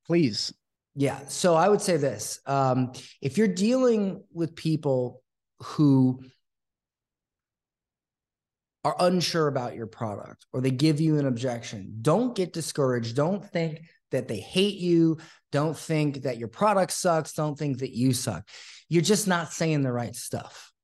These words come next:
Speaker 2: That's it. It's as simple as that. Uh, to give you an example, if somebody says, "Hey, I've bought products like this in the past. I haven't got the results I've wanted. What makes your product any different?" A lot of people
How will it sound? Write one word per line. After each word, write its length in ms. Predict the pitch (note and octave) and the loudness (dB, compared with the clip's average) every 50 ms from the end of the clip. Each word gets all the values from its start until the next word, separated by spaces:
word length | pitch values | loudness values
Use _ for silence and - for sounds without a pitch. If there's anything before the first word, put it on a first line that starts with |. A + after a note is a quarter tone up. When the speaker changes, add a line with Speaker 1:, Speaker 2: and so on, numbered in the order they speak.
| _ _ | _ _
Speaker 2:
That's 320 | D3 E3+ E3+ E3+ E3+ - G3 | 2 2 2 2 0 0 0
it. 240 | F3+ C3+ - - - | 0 0 -4 -6 -6
It's 180 | D3+ C#3+ - | -6 -4 -4
as 120 | F3 D#3 - | -4 -6 -6
simple 460 | - - F#3+ F#3 E3+ - D#3+ D#3 D#3 | -6 -6 -6 -6 -4 -4 -4 -2 -2
as 160 | D3 C3+ C#3+ | -2 -2 -2
that. 260 | D3 C#3 C3 A#2+ A#2 - - - - - - - - _ | -4 -4 -4 -4 -8 -12 -20 -20 -20 -20 -20 -20 -14 _
Uh, 140 | C3 C3 B2+ | -6 -6 -2
to 120 | - E3 | -2 -2
give 200 | C#3+ F3+ F3+ F3 | 0 0 2 4
you 140 | G3+ F#3+ F#3 | 4 4 2
an 80 | F3+ | 2
example, 640 | F3 D#3 C3+ C3 D#3 D#3+ E3+ E3+ - C#3 - - - _ | 0 -2 -2 -2 -2 -2 -2 -2 -4 -6 -10 -12 -6 _
if 120 | D3+ D3 | -2 -2
somebody 360 | - - G3 F#3 F3+ F3+ F3 E3 | 2 2 2 4 4 4 2 2
says, 240 | - F3 D#3+ C#3+ | 2 0 -2 -2
"Hey, 360 | A#2 D#3+ E3+ E3+ E3 C#3+ C#3 - - - | -2 -2 0 0 0 -2 -4 -8 -12 -8
I've 180 | C#3 D3+ B2+ - | -8 -8 0 2
bought 240 | E3+ E3 D#3+ E3 | 2 2 2 0
products 400 | - - E3 D#3 D#3 D3+ D#3 - | -2 -2 0 0 0 -4 -4 -6
like 140 | D#3+ D3 C#3 | -6 -6 -4
this 220 | - D3+ C#3+ - D#3+ | -4 -4 -4 -2 -2
in 80 | D3 | -4
the 60 | C3+ C3+ | -4 -4
past. 560 | - - - C#3 C3+ C3 C3 - - - - - - - - - - - | -4 -6 -4 -4 -4 -6 -8 -10 -12 -14 -16 -20 -20 -20 -20 -20 -18 -8
I 80 | - B2 | -6 -4
haven't 360 | G2 A#2+ D3+ D#3+ D#3+ D#3 C#3+ | -2 -2 -2 -2 -2 -2 -2
got 160 | D3+ D3 D3 | -2 -2 -2
the 80 | E3 D#3 | -2 0
results 460 | D3 D3 C3 B2 D3 C#3 C3+ C3+ - | 0 0 0 0 0 0 0 0 -2
I've 140 | C#3 C3 B2 | -4 -2 -2
wanted. 360 | C3 C3+ C#3 C3+ B2+ B2 C3+ | -2 -2 0 0 0 0 -2
What 140 | C#3+ C3 D3+ | -2 -2 -2
makes 260 | D#3 D3+ C3+ C3 - | -4 -6 -6 -6 -8
your 100 | D3+ C3 | -8 -8
product 420 | - _ C#3+ C3+ C3 C3 - - | -8 _ -6 -4 -4 -6 -6 -6
any 180 | C#3 B2 A#2+ A#2 | -6 -6 -6 -4
different?" 420 | A#2 B2+ B2 - - A2 - - _ - - - - - _ | -4 -4 -6 -6 -8 -10 -12 -12 _ -20 -20 -20 -20 -12 _
A 60 | - | -2
lot 320 | C#3 D3 D3+ E3 F#3+ A3 A3+ | 0 0 0 0 0 0 -2
of 80 | - | -2
people 560 | - - F#3+ A3 A#3 - - A#2 E2+ - - | -2 -2 0 0 0 -2 -4 -8 -10 -10 -14